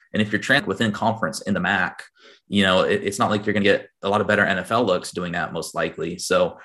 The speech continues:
I think overall, I, I would be hoping for, uh, I think the same lines you said. I think Ohio made a lot of sense, and they actually,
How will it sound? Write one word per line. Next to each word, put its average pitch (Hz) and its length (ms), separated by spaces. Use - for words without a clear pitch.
I 104 80
think 202 140
overall, 135 640
I, 104 120
I 101 100
would 101 160
be 87 80
hoping 123 420
for, 101 500
uh, 90 180
I 95 120
think 104 220
the - 60
same 101 220
lines 95 320
you 92 120
said. 95 260
I 90 80
think 101 180
Ohio 95 360
made 101 160
a 98 40
lot 98 140
of 95 60
sense, 104 260
and 101 100
they 101 100
actually, 98 460